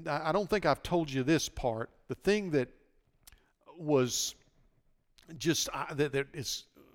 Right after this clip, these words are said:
so, uh, it, it has captured my mind over the years is I can remember him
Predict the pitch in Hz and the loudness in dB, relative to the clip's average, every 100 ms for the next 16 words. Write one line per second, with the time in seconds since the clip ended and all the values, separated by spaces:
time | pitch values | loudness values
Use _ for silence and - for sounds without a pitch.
0 | - 123 - 233 220 214 185 - _ _ | -12 -4 0 2 4 2 0 -8 _ _
1 | _ - - 170 180 160 147 _ - 135 | _ -14 -12 -10 -8 -8 -10 _ -8 -6
2 | - - 202 - 160 139 127 143 214 170 | -6 -4 -4 -4 -6 -2 -2 0 0 0
3 | 143 139 123 120 202 185 120 - - - | 2 0 -2 -4 -2 0 -2 -4 -12 -12
4 | - 139 143 - 123 120 123 151 254 214 | -4 2 2 0 -4 -4 -4 -2 0 -2
5 | 131 113 107 113 123 _ _ _ _ _ | 0 0 0 -2 -6 _ _ _ _ _
6 | _ _ _ _ _ _ _ _ _ 131 | _ _ _ _ _ _ _ _ _ -14
7 | 110 170 156 139 | -2 2 4 2